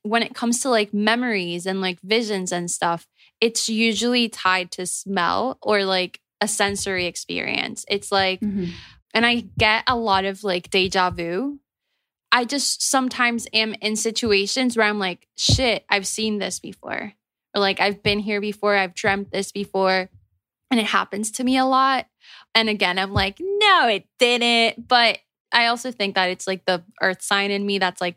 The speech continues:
Speaker 1: constantly trying to, like, make this a logical thing.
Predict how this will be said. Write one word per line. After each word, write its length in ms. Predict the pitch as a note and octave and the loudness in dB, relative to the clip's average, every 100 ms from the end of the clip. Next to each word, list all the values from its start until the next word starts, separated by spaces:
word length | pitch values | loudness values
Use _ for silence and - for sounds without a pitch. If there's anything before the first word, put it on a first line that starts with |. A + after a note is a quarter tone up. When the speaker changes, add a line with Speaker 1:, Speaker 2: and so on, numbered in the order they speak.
| _ | _
Speaker 1:
constantly 640 | - G#3 F#3+ - G3 G3 F#3 | -4 -2 -2 -2 -4 -2 -2
trying 320 | - F3+ F3+ | 0 -2 -2
to, 120 | - | -4
like, 320 | F#3 F3 - G3+ | -2 -2 -4 -2
make 260 | G3 F3 | -2 0
this 220 | G3 F3+ | 0 0
a 80 | F#3+ | -2
logical 560 | F3+ E3 E3 E3 - E3+ | -2 -2 -2 -4 -6 -8
thing. 460 | - E3 F3+ C#4 | -4 -4 -2 -4